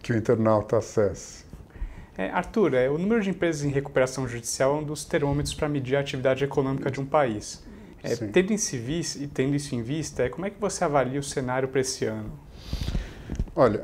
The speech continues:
Speaker 1: é, se por um lado, ah, o número de recuperações judiciais vem diminuindo, é, esse, digamos que, ah,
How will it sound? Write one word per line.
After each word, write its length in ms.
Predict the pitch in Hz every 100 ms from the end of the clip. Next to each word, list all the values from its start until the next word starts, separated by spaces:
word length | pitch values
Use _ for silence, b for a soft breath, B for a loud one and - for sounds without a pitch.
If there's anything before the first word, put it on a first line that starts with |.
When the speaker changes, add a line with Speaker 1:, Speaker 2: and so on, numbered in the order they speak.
| -
Speaker 1:
é, 220 | 127 117
se 260 | - - 180
por 280 | - 180
um 180 | 156 123
lado, 580 | 117 120 110 104 107 135 -
ah, 280 | 117 117 123 - -
o 160 | 147
número 360 | 123 143 123 113
de 100 | 104
recuperações 640 | 110 - 110 104 - 98
judiciais 600 | 101 95 - 107 95 92
vem 540 | 101 107 123 123 117 -
diminuindo, 1160 | 117 101 123 120 113 107 104 123 113 98 98 - -
é, 380 | - 117 139 139
esse, 800 | 117 113 - 131 131 127 123 120
digamos 560 | 113 113 117 127 127 -
que, 280 | - 127 117 B B B B -
ah, 1120 | 117 117 117 113 113 110 110 110 110 117